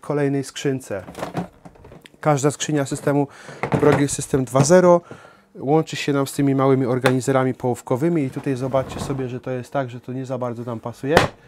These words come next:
więc musi mi uchwyt podejść i wskoczyć tam, nie? I teraz go muszę podnieść i odczepić, żeby sprawnie korzystać sobie, e, z tych uchwytów, nie? W małym,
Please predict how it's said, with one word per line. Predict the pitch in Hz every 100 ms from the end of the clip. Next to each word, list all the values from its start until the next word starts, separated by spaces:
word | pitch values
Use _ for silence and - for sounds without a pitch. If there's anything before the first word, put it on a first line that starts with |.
| _ _ _ 131
więc | 127
musi | 143 - 147
mi | 139 139
uchwyt | 139 - 127
podejść | - 156 156 151 -
i | 143
wskoczyć | - - 139 - 107
tam, | - 92
nie? | 107 131 - - - -
I |
teraz | 131 147 131
go | 135
muszę | 127 - 135
podnieść | 180 151 156 151 - - - - -
i | 147 -
odczepić, | 131 - - 143 139 - 147 - - - - - - - - 117
żeby | 104 147 160 147 156 143 -
sprawnie | - - - 139 120 127
korzystać | - 123 139 - 117
sobie, | - 117 113 107 - - - - - - - 135
e, | 120 113
z | 110
tych | 127
uchwytów, | 120 - 110 107 139
nie? | 160
W | 143
małym, | 160 160 160